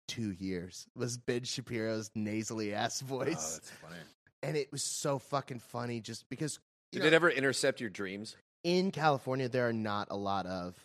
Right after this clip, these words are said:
Speaker 1: uh, people that are Ben Shapiro fans, and there's not a lot of right-leaning people, especially.
Speaker 2: Yeah.
Speaker 1: And so, like, when I would go out of town, 'cause I'm, I'm, s-, uh, like,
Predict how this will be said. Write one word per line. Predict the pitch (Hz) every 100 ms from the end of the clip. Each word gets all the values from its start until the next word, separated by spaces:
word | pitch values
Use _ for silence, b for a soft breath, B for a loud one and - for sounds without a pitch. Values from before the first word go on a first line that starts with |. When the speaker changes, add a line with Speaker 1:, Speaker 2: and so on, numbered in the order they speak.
| _ _ -
Speaker 1:
uh, | 95 87 -
people | 117 117
that | 107 113
are | 117 135
Ben | 117 95
Shapiro | - - 90 87
fans, | 90 58 87 - -
and | 101
there's | 107 120
not | 113
a | 110
lot | 110 110
of | 110 104 _ _ _ - 101
right-leaning | 110 104 98 113 110 98
people, | - 107 98 92
especially. | 92 - 117 - 101 90 87 -
Speaker 2:
Yeah. | 104 113 - -
Speaker 1:
And | 123
so, | - 135
like, | 127
when | 127
I | 120
would | 127 123
go | 120
out | 117
of | 110
town, | 113 113 110
'cause | - 131
I'm, | 180 190 190 - _
I'm, | 123 156
s-, | 156 - - _ -
uh, | 117 104
like, | 87 101